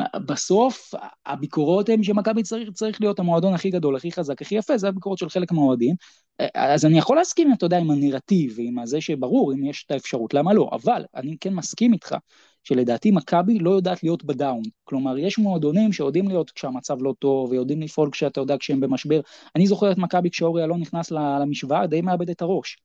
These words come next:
כלומר, אני חושב שמכבי ברגע שיהיה עליה כל כך הרבה לחץ, גם עכשיו מהאוהדים שלה, וברגע שהיא פתאום תהיה באיזה דאון, אני חושב שהיא באמת לא תדע להתמודד עם זה, כי למכבי, לטוב ולרע, א-, אין את השריר הלוזרי הזה, אני אקרא לו, אין את השריר ש-,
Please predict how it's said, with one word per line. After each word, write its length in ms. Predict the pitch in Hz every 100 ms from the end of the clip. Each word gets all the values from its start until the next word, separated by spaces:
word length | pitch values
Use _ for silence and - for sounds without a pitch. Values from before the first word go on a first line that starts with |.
| _ _ _
כלומר, 320 | 143 135 131
אני 120 | 139
חושב 260 | 156 139 190
שמכבי 440 | 208 170 180 185
ברגע 360 | 165 147 165 196
שיהיה 720 | - 160 147 143 135 135 156
עליה 200 | 170 165
כל 160 | - 143
כך 140 | 160
הרבה 200 | 170 156
לחץ, 380 | 147 135 127 120 - _ _ 131
גם 200 | 156 175
עכשיו 280 | - 180
מהאוהדים 420 | 170 156 147 160 160
שלה, 320 | 156 143 131 - _ _
וברגע 360 | 139 135 156 190
שהיא 140 | 180 170
פתאום 240 | 180 180
תהיה 160 | 175 175
באיזה 280 | 165 147 143
דאון, 280 | 180 214 196
אני 120 | 147
חושב 240 | 147 151 180
שהיא 180 | 208
באמת 240 | 160 156 175
לא 100 | 185
תדע 220 | 175 175
להתמודד 460 | 202 185 160 185 247
עם 140 | 277
זה, 140 | 170 175 - _ _ -
כי 100 | 147
למכבי, 540 | 143 139 247 262 208
לטוב 360 | 147 - 208 226
ולרע, 320 | 214 220 320 - _ _ _ -
א-, 20 | 247 277
אין 160 | 269 349
את 100 | -
השריר 600 | 254 - - 233 269 240
הלוזרי 720 | 220 208 202 190 269 302 240
הזה, 140 | 165 156
אני 160 | 143
אקרא 200 | 127 139
לו, 120 | 139
אין 120 | 190 233
את 100 | 226
השריר 580 | - - 190 240 247
ש-, 120 | 226